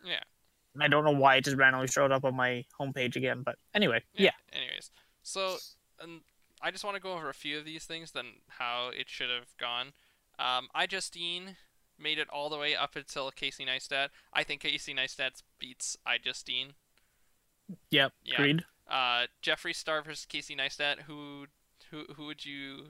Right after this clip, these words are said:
Speaker 1: say should
Speaker 2: I
Speaker 1: move
Speaker 2: don't
Speaker 1: forward?
Speaker 2: know who the other person is,
Speaker 1: Jeffree
Speaker 2: so
Speaker 1: Star. He's,
Speaker 2: Casey.
Speaker 1: uh, so Jeffree Star is a huge, like, uh, drag qu-, uh, not, I wouldn't say drag queen. No, he, she, he is huge in the beauty industry.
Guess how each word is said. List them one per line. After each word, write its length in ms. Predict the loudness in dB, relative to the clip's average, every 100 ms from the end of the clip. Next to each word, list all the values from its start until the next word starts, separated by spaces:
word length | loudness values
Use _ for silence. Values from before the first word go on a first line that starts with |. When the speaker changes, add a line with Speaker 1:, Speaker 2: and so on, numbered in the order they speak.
| -20 _ -16
Speaker 1:
say 300 | 0 4 4
should 140 | 6
Speaker 2:
I 100 | 6
Speaker 1:
move 80 | 8
Speaker 2:
don't 240 | 6 6
Speaker 1:
forward? 140 | 6 8
Speaker 2:
know 60 |
who 40 | 10
the 80 | 10
other 160 | 8
person 440 | 6 6 4 2 2
is, 220 | 2 4 4
Speaker 1:
Jeffree 260 | 6 6 4
Speaker 2:
so 60 |
Speaker 1:
Star. 340 | 2 0 -2 -6 _
He's, 140 | -2
Speaker 2:
Casey. 420 | 2 4 2 -2 -4 _ _ _ _ -8
Speaker 1:
uh, 260 | -2 0 0
so 300 | -4 -6 -6 -6 -12 _ -2
Jeffree 280 | -2 -2 -6
Star 340 | -2 0 0
is 240 | -2 -6
a 20 | -8
huge, 640 | -10 -8 -8 -8 -10 -8
like, 280 | -6 -6 -6
uh, 200 | -6 -6 -6
drag 460 | -6 -4 -2 -2 -6 _ _ _
qu-, 260 | -20 -20 -20 -8
uh, 100 | -8 -6
not, 160 | -10 -8
I 120 | -8
wouldn't 180 | -8 -12
say 80 | -16
drag 200 | -16 -16
queen. 140 | -6 0
No, 160 | 0
he, 240 | 0 -8 -8
she, 240 | -6 -6 -6
he 400 | -10 -4 -2 0
is 140 | -2
huge 480 | -4 -10 -10 -10 -10
in 140 | -12
the 60 | -10
beauty 300 | -8 -6 -6
industry. 480 | -8 -8 -6 -8